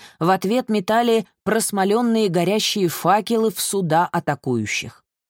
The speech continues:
Огонь стремительно распространялся по снастям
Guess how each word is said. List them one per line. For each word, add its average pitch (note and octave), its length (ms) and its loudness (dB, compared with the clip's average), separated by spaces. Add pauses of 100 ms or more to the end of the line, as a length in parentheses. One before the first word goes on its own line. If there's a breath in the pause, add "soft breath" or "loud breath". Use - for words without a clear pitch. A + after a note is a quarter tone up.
Огонь A#3+ 380 2
стремительно C4 840 0
распространялся G3 960 0
по D#3+ 140 -4
снастям G#3+ 760 -2